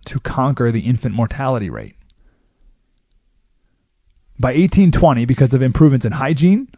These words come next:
and medicine, half the British population was under the age of fifteen. Let me say it again. Eighteen twenty, half the British population was under the age of fifteen. So England had surplus manpower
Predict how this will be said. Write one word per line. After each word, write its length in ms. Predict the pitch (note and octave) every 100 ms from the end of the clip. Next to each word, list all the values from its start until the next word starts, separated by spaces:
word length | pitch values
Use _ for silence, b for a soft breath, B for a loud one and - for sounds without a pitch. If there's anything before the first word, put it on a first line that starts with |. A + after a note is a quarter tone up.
| _ _ _ _ _ _ _
and 120 | A#2
medicine, 540 | B2 G3 - - F#2+ - _ _ _ _ _ _ _ _ _ _ _ _
half 440 | - - D#3+ F3 -
the 120 | F#3
British 280 | C#3+ D#3 -
population 640 | C#3+ C3+ C#3 C3 B2+ B2
was 80 | A#2
under 220 | A2+ A#2
the 100 | A2+
age 140 | A2
of 80 | G#2
fifteen. 480 | - G#2+ - F2+ - _
Let 80 |
me 80 | A2+
say 100 | A#2
it 60 | A#2+
again. 240 | A#2 G#2 -
Eighteen 400 | D#3+ - F#3+ D#3+
twenty, 720 | - - D#3+ - E2 A2 - _ _ _ _
half 340 | - C3 D3+ -
the 80 | D#3+
British 260 | D#3 C#3+
population 560 | - C3 C3+ A#2+ A2+ A2+
was 140 | G#2+
under 160 | G#2+ G#2+
the 140 | G#2+
age 100 | G2+
of 80 | G2
fifteen. 460 | G#2 - G#3 B2 - _ b b b b
So 460 | - - G#2 E3 -
England 380 | - F3+ E3 C#3+
had 180 | A2 B2
surplus 560 | - C#3+ C#3 - A#2 -
manpower 720 | C#3 G3+ F#3 G#2 E2+ F3+